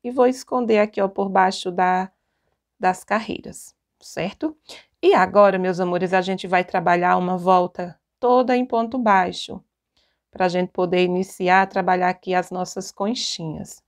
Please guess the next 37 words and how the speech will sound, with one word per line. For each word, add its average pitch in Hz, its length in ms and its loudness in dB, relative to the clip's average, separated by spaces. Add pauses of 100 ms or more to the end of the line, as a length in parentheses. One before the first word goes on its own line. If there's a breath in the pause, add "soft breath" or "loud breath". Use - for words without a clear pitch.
tá - 140 -12
bom? 165 340 2 (720 soft breath)
E 320 240 2
a 302 120 4
gente 269 240 -2
vai 226 160 6
fazer 202 480 0
um 202 80 -2
ponto 190 340 -2
baixo, 180 640 2 (800)
é, 180 100 -2
em 180 80 -2
cada 262 500 2
carreira 196 560 0
a 185 60 -12
gente 190 240 -6
vai 190 160 -4
tá 190 160 -2
trabalhando 180 640 0
um 214 120 -2
ponto. - 560 -10 (600 soft breath)
Sim, 240 260 2
meus 170 200 2
amores, 180 340 2
e 190 60 0
pra 349 260 0
fazer 202 380 0
aqui 185 220 0
essas 185 360 -2
conchinhas, 175 680 -2
a 180 80 4
gente 190 240 -2
vai 190 120 2
tá 208 200 0
precisando, 202 840 -2
né, 196 360 0 (500 soft breath)
é, 190 260 0